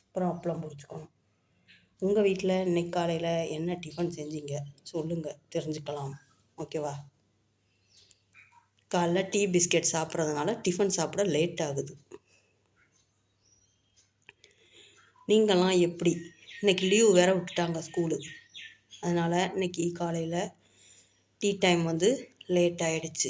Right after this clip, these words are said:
அதனால டிஃபனும் லேட் ஆயிடுச்சு. இதுதாங்க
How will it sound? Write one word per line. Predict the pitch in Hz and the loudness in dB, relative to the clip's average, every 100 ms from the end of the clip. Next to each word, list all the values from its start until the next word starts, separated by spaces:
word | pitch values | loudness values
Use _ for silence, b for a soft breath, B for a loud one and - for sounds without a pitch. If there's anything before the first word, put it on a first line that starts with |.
| - | -6
அதனால | - 190 180 175 240 | -4 0 0 0 0
டிஃபனும் | 240 185 202 202 233 | -2 0 2 2 4
லேட் | 180 170 165 | 2 2 -2
ஆயிடுச்சு. | 160 156 - - - - _ _ _ _ _ _ _ _ _ _ _ _ _ - | -2 -4 -6 -8 -8 -20 _ _ _ _ _ _ _ _ _ _ _ _ _ -2
இதுதாங்க | 180 175 170 170 | 0 2 0 -2